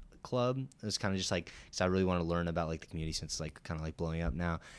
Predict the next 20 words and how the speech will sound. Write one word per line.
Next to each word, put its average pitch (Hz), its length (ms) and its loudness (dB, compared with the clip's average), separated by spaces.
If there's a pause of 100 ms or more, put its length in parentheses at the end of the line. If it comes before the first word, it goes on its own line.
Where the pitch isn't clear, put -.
(220)
And 87 200 0
yeah, 85 80 4
you're 95 180 4
gonna 120 160 6
have 101 100 6
to 98 80 0
put 87 140 0
on 85 120 6
two 85 120 0
different 80 260 -4
faces 82 320 -2
for 82 140 -4
those 76 240 -2
two 82 160 -2
clubs. 80 420 -8
And 87 240 -2
it's, 95 180 0
it, 98 200 0 (200)
it's 98 200 0
sad 104 540 4